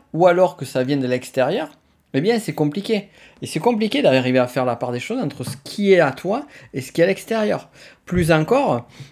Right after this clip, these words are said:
c'est compliqué de voir également pourquoi, eh bien, chaque fois, tu vas voir la même chose qui va se répéter encore et encore et encore.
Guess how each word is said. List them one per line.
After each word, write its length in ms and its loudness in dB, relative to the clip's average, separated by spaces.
c'est 180 -2
compliqué 420 0
de 100 0
voir 440 -2
également 640 0
pourquoi, 500 -2
eh 100 2
bien, 380 -2
chaque 300 -6
fois, 320 2
tu 160 -10
vas 100 4
voir 220 0
la 80 2
même 180 0
chose 240 -6
qui 80 -10
va 120 -2
se 140 -10
répéter 380 -6
encore 400 0
et 100 0
encore 300 -2
et 80 -2
encore. 400 -2